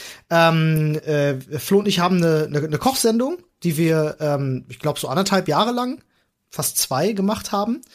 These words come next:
ähm, die auf seinem Kanal lief, ähm, bei der wir in, also an verschiedensten Orten, sag ich mal jetzt, ähm,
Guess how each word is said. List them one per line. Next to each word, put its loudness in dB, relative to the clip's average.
ähm, 0
die -2
auf -2
seinem 0
Kanal -2
lief, -2
ähm, 2
bei 2
der 2
wir 2
in, 4
also -4
an -4
verschiedensten 2
Orten, 0
sag -2
ich -2
mal -2
jetzt, -4
ähm, 0